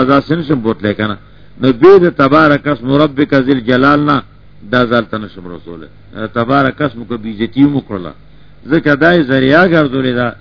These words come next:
د خپل اشتهار جو-، جومات ته د دننه کولو دپاره. نو چا به اوقات نماز لیکلی دی، اوقات نماز سره کته خپل کاروبار او پته لیکلی دی، چې ګوره که په کار دی، نو په محراب کې مې درته پته لیکله،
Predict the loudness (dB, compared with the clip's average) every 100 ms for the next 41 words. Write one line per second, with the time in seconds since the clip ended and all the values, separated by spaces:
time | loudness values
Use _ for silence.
0 | -20 -14 -8 -8 -6 -2 0 -2 -2 -2
1 | 2 2 0 -4 -12 -12 -14 -6 -2 -2
2 | -2 -4 -4 -8 -10 -12 -6 -4 -4 -10
3 | -14 -16 -18 -20 -20 -20 -20 -20 -10 -6
4 | 0 2 2 2 0 0 -2 0 -2 -2
5 | 0 0 -2 -6 -10 -6 -4 -6 -8 -14
6 | -20 -20 -20 -6 -2 -2 -2 -4 -2 -2
7 | 0 -2 -2 -2 -2 -2 -4 -4 -4 -4
8 | -2 -2 -2 0 0 -2 -4 -8 -8 -8
9 | -8 -10 -10 -10 -14 -20 -18 -10 -4 -2
10 | -2 -2 -4 -2 0 0 0 0 -4 -6
11 | -10 -10 -6 -2 0 -2 -4 -8 -8 -8
12 | -10 -8 -8 -8 -10 -10 -10 -10